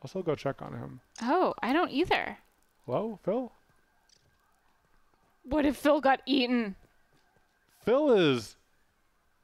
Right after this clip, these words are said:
Speaker 1: right here.
Speaker 2: What?
Speaker 1: He's good.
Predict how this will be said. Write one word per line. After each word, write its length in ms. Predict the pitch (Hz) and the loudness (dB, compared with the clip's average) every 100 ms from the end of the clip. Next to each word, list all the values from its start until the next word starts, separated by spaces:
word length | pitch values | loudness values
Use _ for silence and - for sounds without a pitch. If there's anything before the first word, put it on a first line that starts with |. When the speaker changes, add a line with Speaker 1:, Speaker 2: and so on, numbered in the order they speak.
| _ | _
Speaker 1:
right 160 | 196 175 | 0 2
here. 260 | 143 - - _ _ _ _ _ _ _ _ _ - | 0 -4 -16 _ _ _ _ _ _ _ _ _ -20
Speaker 2:
What? 340 | 277 - - - _ _ _ _ _ _ _ _ _ _ _ _ _ _ _ | -18 -18 -20 -20 _ _ _ _ _ _ _ _ _ _ _ _ _ _ _
Speaker 1:
He's 100 | 185 | 0
good. 280 | 233 294 117 | 4 4 2